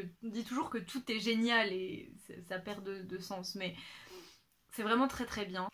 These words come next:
J'ai très hâte de voir la série. Euh,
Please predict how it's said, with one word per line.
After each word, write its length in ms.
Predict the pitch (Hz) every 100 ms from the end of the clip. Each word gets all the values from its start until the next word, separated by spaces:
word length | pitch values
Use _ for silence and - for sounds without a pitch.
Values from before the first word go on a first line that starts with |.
| _ - - 214
J'ai 240 | 220 202
très 240 | - 254 254
hâte 320 | 240 233 - 202
de 80 |
voir 380 | 202 226 220 208
la 180 | 208 214
série. 580 | 220 226 208 214 - - _ - - _ -
Euh, 640 | 208 202 196 190 190 180